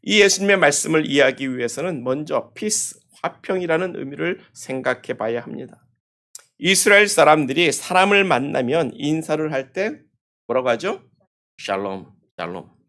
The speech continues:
샬롬 다 아시죠? 피스입니다. 평안입니다. 그래서 여러분, 샬롬, 샬롬 하시기를 축복합니다. 근데 발음이 좀 이상하죠? 샬롬, 샬롬 하니까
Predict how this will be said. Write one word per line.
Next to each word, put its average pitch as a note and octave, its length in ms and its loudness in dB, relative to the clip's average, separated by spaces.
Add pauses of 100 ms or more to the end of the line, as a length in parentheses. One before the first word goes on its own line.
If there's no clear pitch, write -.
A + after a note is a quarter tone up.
(500)
샬롬 B2 280 0
다 B2 100 -2
아시죠? G#2+ 380 -6
피스입니다. B2+ 580 -8
평안입니다. B2 720 -10
그래서 C3 260 -4
여러분, A2+ 400 -4 (240)
샬롬, A2+ 380 -4
샬롬 G#2 340 -10
하시기를 - 400 -14
축복합니다. - 840 -16 (400)
근데 E3 220 0
발음이 C#3+ 360 -4
좀 D#3 180 -6
이상하죠? A2 480 -6
샬롬, B2 340 -6
샬롬 A2 360 -6
하니까 G#2 400 -8